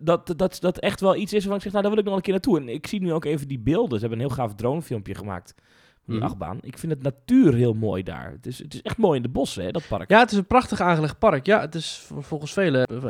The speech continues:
Speaker 2: het mooiste pretpark, eh, van, van België.
Speaker 1: Echt?
Speaker 2: Eh, ja, Huracan is geopend in, eh, tweeduizend dertien.
Speaker 1: Hmm.
Speaker 2: Ehm, ja, en daarvoor lag het dus redelijk stil, zeker qua achtbanen.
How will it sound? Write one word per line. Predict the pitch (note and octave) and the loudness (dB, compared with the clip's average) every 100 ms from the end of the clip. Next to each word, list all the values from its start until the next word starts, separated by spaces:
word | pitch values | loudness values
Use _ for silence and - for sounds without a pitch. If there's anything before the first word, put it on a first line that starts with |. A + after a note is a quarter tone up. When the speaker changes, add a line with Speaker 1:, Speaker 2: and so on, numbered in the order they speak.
| C3 | -2
Speaker 2:
het | C3+ | 2
mooiste | D#3+ G3 - | 2 2 0
pretpark, | - C#3+ C3+ C3+ B2 - - - - _ _ | 0 0 4 4 2 -2 -16 -20 -20 _ _
eh, | - A2+ A2 G#2+ | -6 -2 0 -2
van, | - A2+ G#2+ G#2 | -2 -2 -2 -6
van | G#2 A2 | -4 -2
België. | B2 F3+ B2+ F#2+ - _ _ _ _ | 2 2 0 -4 -8 _ _ _ _
Speaker 1:
Echt? | - F4 - - _ - | -2 -2 -4 -16 _ -12
Speaker 2:
Eh, | - C3 - | -4 -2 -4
ja, | - G#3+ - | -2 -2 0
Huracan | D3 A3+ G#3+ G3 | 2 2 4 2
is | F3 E3 | 2 0
geopend | - E3 F#3 F3 - - | 0 2 2 0 -4 -4
in, | C3+ B2+ | -2 2
eh, | B2 A#2+ A#2 | 2 2 0
tweeduizend | - C3 A#2+ A#2 A2 A#2+ | 0 2 2 0 -2 0
dertien. | A#2+ A#2 A2 G2 F2 _ - - - | -2 -2 -10 -10 -16 _ -20 -20 -16
Speaker 1:
Hmm. | B2 A2+ E2 _ _ _ | -10 -10 -12 _ _ _
Speaker 2:
Ehm, | B2 G#2+ A2 G#2+ A2 A2 A2+ _ _ _ _ _ _ _ | -4 -2 0 0 0 -2 -6 _ _ _ _ _ _ _
ja, | A#2+ | -2
en | A#2+ | 4
daarvoor | D3 D#3 D#3+ D#3 | 6 6 6 4
lag | D#3+ | 4
het | D3 | 2
dus | C#3 | 0
redelijk | D3 C#3 | 0 0
stil, | - D3+ E3 | -2 0 0
zeker | C#3 D#3 D3+ | 4 2 2
qua | - B2+ | 0 0
achtbanen. | D3 C#3 B2 A#2+ E3+ | 0 -2 -2 -2 -4